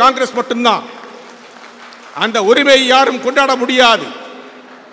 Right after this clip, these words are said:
அந்த அடிப்படையிலே நம்முடைய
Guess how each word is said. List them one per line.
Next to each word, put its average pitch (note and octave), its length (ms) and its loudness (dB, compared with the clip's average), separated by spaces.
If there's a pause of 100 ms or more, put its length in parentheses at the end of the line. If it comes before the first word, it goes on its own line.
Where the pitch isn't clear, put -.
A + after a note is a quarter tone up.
(800)
அந்த A#3 220 -4
அடிப்படையிலே C4 640 0 (1300)
நம்முடைய A3+ 340 -2